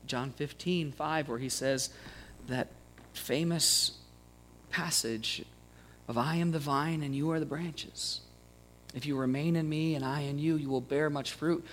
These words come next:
Apart from me, you can do nothing." You see, we take refuge in God through Jesus Christ, his Son.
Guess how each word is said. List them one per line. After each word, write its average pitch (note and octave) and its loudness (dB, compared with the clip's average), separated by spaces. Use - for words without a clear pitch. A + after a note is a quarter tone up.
Apart E3 0
from E3+ 0
me, E3 2
you F3 2
can E3 -2
do D3+ 0
nothing." C3+ -4
You D3 4
see, D#3+ 6
we F3 6
take F3+ 2
refuge D#3 2
in C#3+ -2
God C3 2
through D3 0
Jesus C#3+ 2
Christ, B2 0
his A2 0
Son. - -2